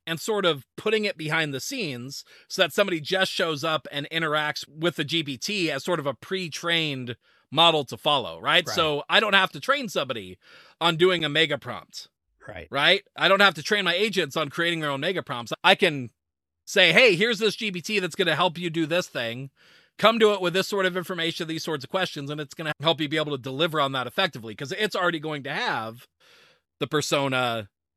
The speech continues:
Speaker 1: the task, the goal, the steps. And what you're coming to it with is just the, "Here's the inputs that you need." You need,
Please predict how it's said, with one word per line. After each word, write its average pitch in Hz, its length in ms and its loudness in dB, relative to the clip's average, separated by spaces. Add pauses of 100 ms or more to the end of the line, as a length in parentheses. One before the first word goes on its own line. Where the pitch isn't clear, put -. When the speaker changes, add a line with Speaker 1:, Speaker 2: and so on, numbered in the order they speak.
(220)
Speaker 1:
the 143 100 0
task, 135 540 0
the 127 140 -6
goal, 123 480 -2
the 113 160 -12
steps. - 680 -6 (380)
And 151 140 0
what 151 180 2
you're 214 200 4
coming 165 480 0
to 160 200 0
it 147 100 -2
with 143 260 0
is 135 200 -4
just 160 440 2
the, 135 360 2 (500)
"Here's 202 340 2
the 175 120 0
inputs 160 400 0
that 127 160 -6
you 123 120 -8
need." 104 260 -10
You 185 200 -2
need, 156 540 -4